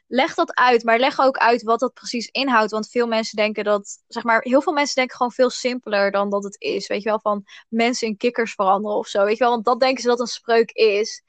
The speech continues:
Maar, <laughs> nou ja, ik weet niet of mensen echt zo denken, maar, ehm, ik kan me er wel iets bij voorstellen dat mensen denken dat je echt helemaal gek bent als je zegt dat je heks bent, omdat je dan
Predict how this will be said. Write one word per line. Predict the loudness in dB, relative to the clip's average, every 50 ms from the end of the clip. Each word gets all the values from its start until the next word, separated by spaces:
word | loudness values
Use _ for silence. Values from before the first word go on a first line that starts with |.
| _ -20 -20 -20 -20 _ -6
Maar, | 0 2 4 4 4 4 4 2 2
<laughs> | 0 -2 -4 -6 -8 -2
nou | 0 2 4
ja, | 4 2 2
ik | 0 -2
weet | -6 -6
niet | -6 -6
of | -8
mensen | -6 -6 -8 -6 -6 -8
echt | -8 -8
zo | -8 -6
denken, | -6 -6 -4 -4 -6 -2
maar, | 0 2 2 2 2 0 -4 -10 -20 -20 -20 -20 -20 _ _ _ _
ehm, | 0 2 4 4 4 2 2 -2 -4 -10 -12 -16 _ _ _ _ _ _ _ _ _ _ -20
ik | -8 -2
kan | 2 2
me | 4 4
er | 4
wel | 4 2 2
iets | 2 0 0
bij | 0 0 0
voorstellen | 0 0 0 0 0 0 0 0 0
dat | 0 0
mensen | 2 0 0 0 -2 -2
denken | -2 -2 0 0 -4
dat | -4 -4 -2
je | -2
echt | -4 -4 -2
helemaal | -2 -2 -2 0 0
gek | -2 -2 -2 -4 -4 -2
bent | -2 0 0 2 2 0 -2 -4
als | -4 -6 -6 -4
je | -4
zegt | -4 -4 -4 -4
dat | -6 -6
je | -4 -4
heks | -2 -2 -4 -4 -6 -2
bent, | 0 2 2 2 0 -2 -6 -10
omdat | -8 -4 -2 -2 -2 -2
je | 0
dan | 2 2 2 2 2 -2 -6